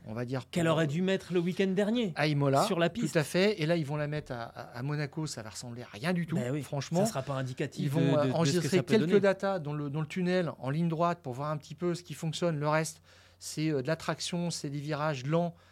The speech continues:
Speaker 1: ça sert à rien. Bon, voilà. Et, et ce que je ne, je comprends pas, oui, c'est que, euh, chez Mercedes,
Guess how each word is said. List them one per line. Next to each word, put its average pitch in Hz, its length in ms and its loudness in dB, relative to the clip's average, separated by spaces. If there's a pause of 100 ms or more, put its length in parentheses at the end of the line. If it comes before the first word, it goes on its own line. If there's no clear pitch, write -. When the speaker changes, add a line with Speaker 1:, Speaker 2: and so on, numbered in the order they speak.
(120)
Speaker 1:
ça - 180 -10
sert 123 220 -6
à 123 60 -4
rien. 147 280 -2 (160)
Bon, 160 240 0
voilà. 156 240 0 (480)
Et, 139 460 -4
et - 20 -4
ce - 140 -6
que 170 120 -2
je 143 180 -2
ne, 135 580 -4
je 110 100 -10
comprends 139 320 -8
pas, 254 160 0
oui, 233 160 0
c'est 143 200 -4
que, 208 280 4 (500)
euh, 127 340 -4
chez - 320 0
Mercedes, 170 540 0